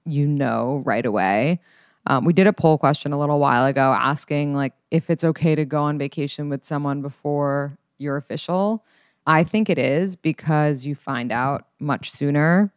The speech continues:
I actually went on a, a few of these. I was dating a guy for about a month, and he invited me to Florida with his grandparents, which sounds pretty crazy, but obviously I was crazy too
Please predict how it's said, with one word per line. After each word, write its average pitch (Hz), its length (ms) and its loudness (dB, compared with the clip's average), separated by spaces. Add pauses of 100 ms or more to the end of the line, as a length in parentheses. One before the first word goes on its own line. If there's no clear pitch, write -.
(160)
I 165 160 6
actually 160 340 4
went 156 320 4
on 151 400 2
a, 143 540 2 (720)
a 165 60 0
few 240 300 4
of 196 140 4
these. 101 520 0
I 151 340 6
was 151 180 4
dating 175 300 6
a 208 80 6
guy 143 360 6
for 139 140 2
about 143 220 4
a 143 40 2
month, 135 520 -2 (480)
and 165 120 2
he 170 120 6
invited 160 480 4
me 165 500 0 (240)
to 156 160 -2
Florida 175 920 2
with 147 340 2
his 147 400 0
grandparents, - 1080 -6 (420)
which 170 300 0
sounds 175 340 4
pretty 247 220 2
crazy, 190 520 -2
but 226 220 0
obviously 147 460 2
I 143 100 4
was 143 140 0
crazy 139 380 -6
too 254 400 4